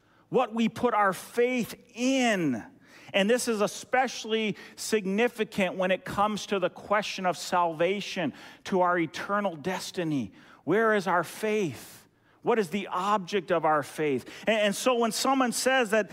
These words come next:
that they have faith, you need to ask the question, "Well, faith in what? Faith in your heritage? Faith in your good works? Faith in reincarnation?" Right? True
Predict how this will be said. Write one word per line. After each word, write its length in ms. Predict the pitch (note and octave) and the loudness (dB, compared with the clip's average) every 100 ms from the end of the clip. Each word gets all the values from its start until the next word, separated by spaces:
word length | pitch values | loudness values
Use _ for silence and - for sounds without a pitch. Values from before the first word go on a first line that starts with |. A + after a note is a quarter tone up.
| - | -4
that 180 | A3+ A3 | -2 2
they 180 | A#3 A3+ | 2 4
have 200 | G#3+ F#3+ | 4 2
faith, 420 | - C4 C#4+ G#3 | 2 2 2 0
you 100 | G#3+ | 0
need 180 | A#3 C4+ | 0 2
to 60 | |
ask 220 | A3+ A3 - | 2 2 -2
the 80 | |
question, 420 | G#3 C4 D4 A#3 A3+ | -2 0 0 0 2
"Well, 100 | A3 | 2
faith 360 | - B3+ A#3+ | 2 0 2
in 180 | A#3+ A3 | 0 0
what? 560 | A#3 E4+ C4+ - - - _ _ _ _ _ _ _ _ | 2 2 2 -4 -12 -14 _ _ _ _ _ _ _ _
Faith 340 | _ G3 G#3 G3+ | _ 0 2 0
in 100 | F#3+ | 0
your 140 | D#3+ | 0
heritage? 800 | C#3 F3 G3+ B3+ D#4 D#4 D#4 - - _ _ _ _ _ _ _ _ | 0 2 2 0 -2 -4 -4 -14 -20 _ _ _ _ _ _ _ _
Faith 300 | - A3+ G#3+ | 0 0 0
in 80 | G3 | 0
your 120 | F3+ | 0
good 240 | C#3+ F#3 | 2 0
works? 840 | D3 D#3+ A3+ D4+ - - - - - _ _ - | 2 2 4 2 -2 -14 -16 -20 -20 _ _ -20
Faith 300 | - G3+ F#3 | 0 2 2
in 100 | F3 | 0
reincarnation?" 1160 | E3+ F3+ E3 - D#3 D3 F3 C#4 B3+ D#4+ D#4 E4 - _ _ _ _ _ _ _ _ _ _ | 2 2 2 2 2 2 2 2 -2 -2 -2 -2 -10 _ _ _ _ _ _ _ _ _ _
Right? 240 | - C4+ - - - _ | 2 2 0 -12 -20 _
True 600 | - - B3+ E4+ F#4 F#4 | -8 -4 2 2 4 2